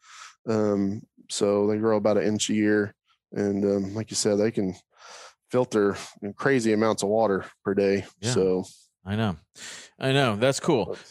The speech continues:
Speaker 2: All right, so, um, it's cool catching up with you and everything. I want to,
Speaker 1: Yeah.
Speaker 2: uh, ask you some quick questions.
Speaker 1: All
Speaker 2: And
Speaker 1: right.
Speaker 2: this is the fun part. All right. So, <laughs> first of all, I wanna know where the best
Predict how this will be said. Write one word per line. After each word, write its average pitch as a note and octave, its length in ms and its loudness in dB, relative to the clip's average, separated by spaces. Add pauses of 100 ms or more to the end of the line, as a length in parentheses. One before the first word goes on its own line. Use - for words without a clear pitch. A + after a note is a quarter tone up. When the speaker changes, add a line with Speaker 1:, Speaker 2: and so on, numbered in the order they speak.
Speaker 2:
All F3 120 0
right, C#3+ 180 2
so, D3 360 2 (240)
um, B2+ 420 2 (1080)
it's B2 140 -2
cool C3+ 340 4
catching C3+ 360 0
up C3+ 160 0
with B2+ 140 4
you A#2 100 2
and A2+ 100 0
everything. A2+ 460 0
I A#2+ 100 -2
want B2+ 300 0
to, A#2+ 360 0
Speaker 1:
Yeah. F3 100 2
Speaker 2:
uh, G#2+ 300 2
ask B2 300 0
you A#2+ 60 -2
some A2 200 -4
quick - 240 0
questions. G#2+ 640 -2 (340)
Speaker 1:
All A#2+ 80 2
Speaker 2:
And D#3+ 180 2
Speaker 1:
right. F3 80 0
Speaker 2:
this A#2 180 -2
is G2+ 160 -4
the G2+ 100 -2
fun G#2 260 -2
part. F2+ 320 -2 (720)
All A2+ 100 2
right. G2 240 0
So, G#2 300 2 (240)
<laughs> - 260 -20
first D3+ 220 0
of A#2+ 60 0
all, G2+ 200 4
I A2 120 2
wanna C3+ 180 2
know G#2 160 0
where G2+ 140 2
the G2 80 -2
best A2 380 -2